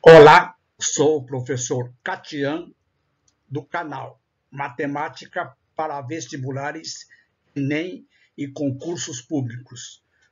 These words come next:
Questões de matemática e de raciocínio lógico da banca iban,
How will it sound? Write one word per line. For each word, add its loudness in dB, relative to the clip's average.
Questões -8
de -12
matemática -10
e -18
de -10
raciocínio -8
lógico -8
da -10
banca -8
iban, -10